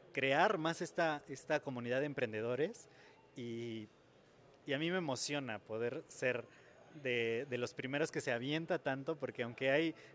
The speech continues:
varias personas que lo hacen muy bien, en México somos muy pocos y, y hay que subirnos a la ola, eh, educarnos muchísimo, compartir cosas de valor.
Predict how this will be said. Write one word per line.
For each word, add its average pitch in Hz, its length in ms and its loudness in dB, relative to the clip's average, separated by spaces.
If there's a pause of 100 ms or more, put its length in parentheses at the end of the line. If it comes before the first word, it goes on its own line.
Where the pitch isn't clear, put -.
varias 160 240 4
personas 151 400 0
que 143 80 2
lo 135 80 4
hacen 143 220 0
muy 147 160 -2
bien, 147 200 0
en 139 120 -2
México 143 300 -2
somos 143 280 -2
muy 139 120 -4
pocos 143 540 -2 (500)
y, 127 440 -2
y 143 120 2
hay 156 80 4
que 190 120 2
subirnos 156 500 0
a 139 80 2
la 110 200 2
ola, 120 400 2
eh, 104 380 -10 (180)
educarnos 160 600 4
muchísimo, 156 720 -4 (320)
compartir 135 540 0
cosas 156 280 0
de 127 100 0
valor. 135 520 2